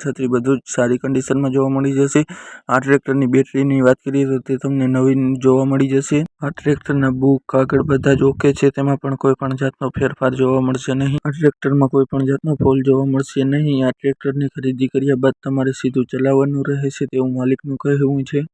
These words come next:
આ ટ્રેક્ટર તમને સેલ્ફ સ્ટાર્ટ અને વચ ગિયરમાં જોવા મળી જશે. આ ટ્રેક્ટરની કિંમત ચાર લાખ એંસી હજાર રાખવામાં આવી છે, તે ફિક્સ નથી, તેમાં થોડો ઘણો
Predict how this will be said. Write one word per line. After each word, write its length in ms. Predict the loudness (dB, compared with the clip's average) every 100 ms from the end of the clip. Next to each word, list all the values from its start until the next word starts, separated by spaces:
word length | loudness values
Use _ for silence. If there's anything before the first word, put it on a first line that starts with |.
| _ -4
આ 120 | -4
ટ્રેક્ટર 500 | -2 0 0 2 -2
તમને 280 | 0 2 2
સેલ્ફ 380 | 2 2 2 2 -4
સ્ટાર્ટ 420 | 0 2 2 0
અને 140 | 2 4
વચ 320 | 4 2 0 -2
ગિયરમાં 380 | 0 2 2 4
જોવા 200 | 4 4
મળી 240 | 2 0 2
જશે. 260 | 0 0 -6 0
આ 60 | 0
ટ્રેક્ટરની 560 | 0 -4 -4 -4 -4 -2
કિંમત 280 | 0 0 0 -2
ચાર 140 | 0 0
લાખ 180 | 0 -2
એંસી 260 | -2 4 4
હજાર 200 | 4 0
રાખવામાં 380 | -2 -2 0 2
આવી 180 | 0 0
છે, 100 | -4
તે 140 | -2 -2
ફિક્સ 300 | 0 -2 -2
નથી, 300 | -4 -2 -2 -2
તેમાં 260 | -2 -2
થોડો 180 | -2 -4
ઘણો 220 | 0 0